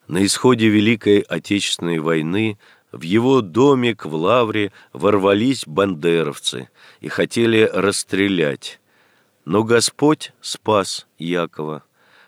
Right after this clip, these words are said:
Помимо монастырских послушаний, святой лечил больных и прославился чудесами экзорцизма.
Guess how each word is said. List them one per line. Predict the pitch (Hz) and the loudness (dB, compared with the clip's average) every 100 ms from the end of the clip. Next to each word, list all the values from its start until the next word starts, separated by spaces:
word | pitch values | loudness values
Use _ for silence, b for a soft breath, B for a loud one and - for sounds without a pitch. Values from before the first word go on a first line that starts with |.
| b | b
Помимо | 87 104 131 117 113 107 | 0 2 2 4 2 0
монастырских | 90 95 95 - 127 113 - 104 90 | -4 -2 -2 -2 -2 -4 -4 -10 -8
послушаний, | 87 - 80 - 110 113 107 101 B B | -10 -10 -10 -4 -2 -2 -4 -8 B B
святой | - - 92 104 156 139 | -10 -6 -4 0 2 4
лечил | 117 110 - 120 | 2 -2 -2 -4
больных | 87 85 82 95 131 - _ b b | -2 -2 0 -2 -6 -8 _ b b
и | 120 | -4
прославился | 113 101 98 - 110 139 123 120 - 117 113 | -2 0 -2 0 2 2 2 -2 -2 -2 -2
чудесами | - 80 73 - 87 92 90 87 85 b - | -6 -8 -8 -6 -4 -4 -4 -8 -12 b -14
экзорцизма. | 80 73 80 - - 73 62 53 55 | -12 -4 -6 -4 -10 -8 -12 -14 -20